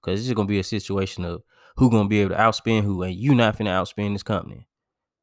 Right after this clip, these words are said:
Like, I don't see them being at fault nowhere, 'cause it's warnings on the can, fam. It's warnings on that joint. You took it upon yourself. That shit didn't say "got to be" or whatever it was you, you, you was originally using, so why would you do it?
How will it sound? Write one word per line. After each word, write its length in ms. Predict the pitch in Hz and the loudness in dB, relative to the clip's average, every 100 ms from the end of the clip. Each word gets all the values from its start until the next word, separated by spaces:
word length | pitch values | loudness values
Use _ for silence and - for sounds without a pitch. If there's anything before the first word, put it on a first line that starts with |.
| _ _ _ _ _ _ _ _ _ _ | _ _ _ _ _ _ _ _ _ _
Like, 140 | 107 - | -6 -2
I 140 | 135 | 0
don't 260 | 127 123 113 | 2 2 0
see 200 | 123 117 | -2 0
them 160 | 104 | 0
being 300 | 98 107 98 | 0 0 0
at 140 | 98 - | -2 -2
fault 260 | 98 87 | -2 0
nowhere, 640 | 98 98 95 92 87 - _ - | 0 0 0 -2 -4 -12 _ -4
'cause 160 | 101 | -2
it's 120 | 98 | -2
warnings 460 | 98 113 113 104 95 | 0 2 4 2 2
on 180 | 104 101 | 0 0
the 80 | 98 | -2
can, 360 | 110 107 92 | -4 -4 -4
fam. 360 | - 95 98 95 | -6 -6 -6 -4
It's 120 | 101 | -2
warnings 400 | 110 120 113 101 | 0 2 0 0
on 120 | 107 | 0
that 140 | 92 95 | -2 -2
joint. 260 | 87 85 113 - _ _ _ _ 104 | -4 -6 -12 -20 _ _ _ _ 0
You 160 | 127 | 2
took 180 | - 117 | 2 2
it 60 | 101 | 2
upon 280 | 113 117 | 2 2
yourself. 540 | 110 107 - 98 92 90 - | 2 0 -2 -4 -4 -8 0
That 140 | 135 | 0
shit 180 | 131 135 | 2 2
didn't 120 | 123 | 2
say 140 | 117 107 | 2 4
"got 240 | 120 104 | 2 2
to 80 | 113 | -2
be" 160 | 113 107 | 0 2
or 40 | |
whatever 320 | 113 113 107 | 4 4 2
it 60 | 104 | 0
was 340 | 110 113 104 | 2 2 2
you, 100 | 107 | -2
you, 280 | 101 98 107 | -6 -8 -8
you 260 | 98 107 104 | -4 -2 0
was 140 | 101 | 0
originally 420 | 104 143 127 113 | 0 2 2 0
using, 300 | 113 117 123 | 0 -2 -2
so 140 | 120 131 | -2 2
why 140 | 139 | 2
would 140 | 131 | 0
you 60 | 135 | -2
do 160 | 151 | -2
it? 80 | 110 | -2